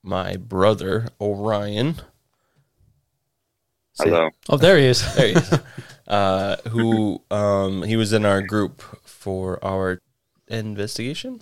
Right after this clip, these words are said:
Speaker 3: Investigation.
Speaker 1: I'm gonna say not a tour 'cause
Speaker 3: Our
Speaker 1: we was a
Speaker 3: private investigation.
Speaker 1: private investigation.
Speaker 3: Yeah, that's what we call
Speaker 2: Very
Speaker 3: it.
Speaker 2: private.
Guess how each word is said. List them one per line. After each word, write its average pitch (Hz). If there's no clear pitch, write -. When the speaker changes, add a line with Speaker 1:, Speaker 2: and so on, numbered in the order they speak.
Speaker 3:
Investigation. 101
Speaker 1:
I'm 107
gonna -
say 98
not 87
a -
tour -
'cause 98
Speaker 3:
Our 98
Speaker 1:
we 90
was 90
a -
Speaker 3:
private 120
investigation. 90
Speaker 1:
private 90
investigation. 87
Speaker 3:
Yeah, -
that's -
what -
we 85
call -
Speaker 2:
Very 78
Speaker 3:
it. -
Speaker 2:
private. -